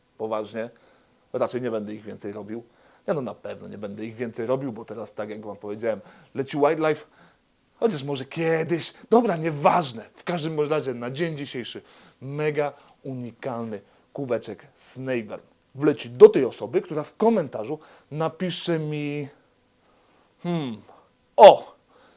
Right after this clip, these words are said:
wiem, z jakich węży w tym sezonie chcemy uzyskać wyjątkowo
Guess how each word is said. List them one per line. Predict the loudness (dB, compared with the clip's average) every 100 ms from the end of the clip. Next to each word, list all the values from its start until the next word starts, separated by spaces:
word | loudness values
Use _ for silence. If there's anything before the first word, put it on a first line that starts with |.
| _ _
wiem, | 0 0 0 -8 _ _ _ _ _ -18
z | -16 -14 -10
jakich | 0 6 6 4 -2 -4 -4 -10 -14
węży | -6 -4 -4 -6
w | -8
tym | -8 -8
sezonie | -6 -4 -4 -6
chcemy | -8 -16 0 2 2 0
uzyskać | -6 -8 -8 -8
wyjątkowo | -4 -2 -2 -4 -10 2 4 6 2